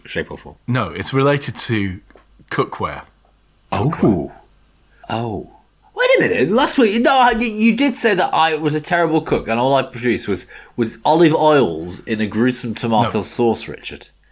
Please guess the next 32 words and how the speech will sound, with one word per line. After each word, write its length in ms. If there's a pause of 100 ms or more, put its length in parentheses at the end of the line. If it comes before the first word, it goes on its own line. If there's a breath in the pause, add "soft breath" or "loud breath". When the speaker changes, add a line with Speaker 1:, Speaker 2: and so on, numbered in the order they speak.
(500 loud breath)
Speaker 1:
That 60
was 140
Speaker 2:
No, 120
Speaker 1:
just 360
Speaker 2:
you 80
Speaker 1:
a 40
deeply 200
egregious 680
thing 160
to 120
say. 400 (140)
Speaker 2:
<laughs> 680 (460 loud breath)
I 60
don't 180
know 80
about 200
your 100
cooking. 520 (240 soft breath)
You 220
said 320
that 160
you 160
had 140
terrible 360
taste 300
in 80
food, 340
I 80
think, 220 (320)
didn't 180
you? 100
You 320